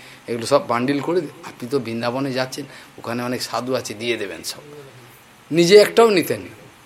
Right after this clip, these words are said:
গুরু বৈষ্ণবের স্বভাব বড় আশ্চর্য। সেই জন্য বলছেন, কেন তারা ধনী ব্যক্তিদের চরণে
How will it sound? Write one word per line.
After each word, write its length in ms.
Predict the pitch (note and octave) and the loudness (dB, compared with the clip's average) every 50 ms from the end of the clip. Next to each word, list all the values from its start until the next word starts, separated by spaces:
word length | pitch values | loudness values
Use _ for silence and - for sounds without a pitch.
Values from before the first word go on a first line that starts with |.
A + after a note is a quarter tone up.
| - - - - - - - - - - - - - - - - - - - - - - - - - A#2 | -20 -20 -20 -20 -20 -20 -20 -20 -20 -20 -20 -20 -20 -20 -20 -20 -20 -20 -20 -20 -20 -20 -18 -14 -4 0
গুরু 180 | C#3+ F3+ A3 | 2 4 4
বৈষ্ণবের 920 | A3+ B3 A3+ - - B3 A#3+ A3+ A3+ A#3+ B3 B3 B3 A#3+ B3 A3 G#3+ - - - - - - - - - - - - - - - - - - - - | 6 4 4 4 2 2 2 4 6 8 8 8 8 6 4 0 -4 -6 -10 -16 -20 -20 -20 -20 -20 -20 -20 -20 -20 -20 -20 -20 -20 -20 -20 -14 -8
স্বভাব 720 | - - - D3+ D3 C#3 - F3+ F#3+ G3+ G#3+ G#3 F#3 F3 D3+ | -6 -2 2 4 4 4 4 2 4 6 6 6 4 2 4
বড় 180 | E3 E3+ F#3 | 6 6 6
আশ্চর্য। 600 | F3 D3 C#3+ - - - - D3+ C#3+ G#2+ - - G#2 F#2+ A2+ - - - - - - - - - | 6 4 2 0 0 2 2 2 2 2 -4 -10 -10 -10 -12 -16 -20 -20 -20 -20 -20 -20 -8 2
সেই 160 | - D#3+ D#3+ | 2 4 6
জন্য 200 | F3 F#3 F#3+ G3 | 6 6 6 4
বলছেন, 540 | F3+ F3+ G3 G3+ G3 - G3 F#3 D#3+ C#3+ C3 - - - - - - - - - - - - - - | 4 4 4 4 4 4 4 4 4 2 -2 -6 -12 -18 -20 -20 -20 -20 -20 -20 -20 -20 -20 -4 4
কেন 300 | - E3+ F3 G3+ A3+ A#3 | 6 6 6 6 4 2
তারা 380 | F#3+ - F3+ E3+ F3 G3 G3+ F#3+ | 2 4 4 6 6 6 4 4
ধনী 320 | D#3 C#3 D3+ E3 F#3+ G3+ | 2 0 0 0 2 4
ব্যক্তিদের 520 | F#3 F3+ D#3+ - - F3 E3 F3+ F3+ E3+ | 4 4 4 2 0 2 4 4 2 2
চরণে 460 | F3 - D#3+ D3 D3 D3+ D#3 E3 E3+ | 2 2 2 2 4 2 2 2 0